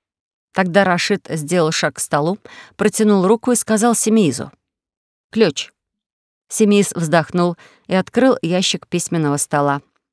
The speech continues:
Там лежал небольшой медный ключ. Он кинул его Рашиду, тот повернулся и быстро вышел из комнаты. «Поищи, поищи», —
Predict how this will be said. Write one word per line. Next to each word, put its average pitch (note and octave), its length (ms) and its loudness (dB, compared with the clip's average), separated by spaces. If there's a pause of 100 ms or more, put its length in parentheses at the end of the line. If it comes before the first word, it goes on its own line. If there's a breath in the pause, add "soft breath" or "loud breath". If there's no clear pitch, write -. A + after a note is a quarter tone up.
(180)
Там G#3+ 180 2
лежал G#3 360 4
небольшой F#3 480 -2
медный D#3 320 -2
ключ. - 400 -10 (440)
Он B3 180 2
кинул A#3 340 4
его F3 180 2
Рашиду, F3 580 -2
тот F3 180 -4
повернулся F3 720 0 (400 soft breath)
и B3+ 100 -2
быстро G#3 580 2
вышел D#3 340 -2
из C3+ 120 -6
комнаты. C3 480 -4 (920)
«Поищи, E3 1120 0
поищи», — - 880 -8